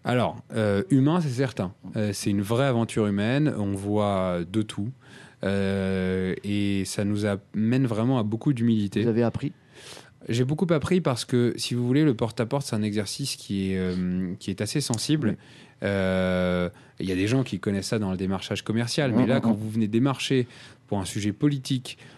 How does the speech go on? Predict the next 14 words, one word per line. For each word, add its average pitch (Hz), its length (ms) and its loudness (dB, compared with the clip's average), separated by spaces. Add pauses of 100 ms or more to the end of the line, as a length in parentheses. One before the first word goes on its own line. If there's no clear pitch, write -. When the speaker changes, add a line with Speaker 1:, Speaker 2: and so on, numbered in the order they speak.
(260)
Speaker 1:
et 107 100 -2
que 110 380 2
vous 107 480 -2
écoutez 156 340 0
les 117 200 4
gens 143 200 2
sur 110 160 -2
ce - 60 -8
qu'ils - 180 -4
pensent 147 240 0
de 120 80 2
la 104 100 2
politique, 113 460 -2
c'est - 280 -2